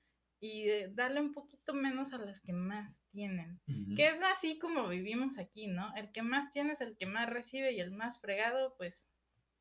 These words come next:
Speaker 1: Dios te ayude.
Speaker 2: Sí.
Speaker 1: Ojalá que te toque la rosa de Guadalupe.
Speaker 2: Y es, es, es una estupidez porque, pues, provoca, provoca que estas diferencias sean más, se vayan haciendo más grandes, o sea,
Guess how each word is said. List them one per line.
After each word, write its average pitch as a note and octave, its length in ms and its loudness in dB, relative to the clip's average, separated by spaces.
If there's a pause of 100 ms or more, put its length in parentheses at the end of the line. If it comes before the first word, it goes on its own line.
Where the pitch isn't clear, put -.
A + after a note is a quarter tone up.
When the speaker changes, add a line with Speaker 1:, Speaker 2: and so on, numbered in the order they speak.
(360)
Speaker 1:
Dios B3+ 200 4
te A3 60 4
ayude. G#3 340 6
Speaker 2:
Sí. B2 380 0
Speaker 1:
Ojalá B3 400 8
que C#4 100 2
te B3 140 4
toque A3 260 0
la G#3+ 160 6
rosa F#3+ 280 2
de F3 120 6
Guadalupe. B2+ 520 0
Speaker 2:
Y B2 400 -6
es, C#3 260 -2
es, C#3+ 220 -6
es C#3 220 -6
una D#3 220 2
estupidez C#3+ 760 -2 (140)
porque, A2 920 -8 (240)
pues, - 140 -14
provoca, D#3 680 0
provoca C#3 440 0
que D#3 100 -2
estas D#3+ 300 -2
diferencias D3 720 -2 (1080)
sean C#3 400 6
más, C#3+ 500 2
se C3 120 -2
vayan C#3 220 4
haciendo C#3 300 0
más C#3 180 2
grandes, C#3 580 -2 (120)
o - 60 -18
sea, A#2+ 300 -4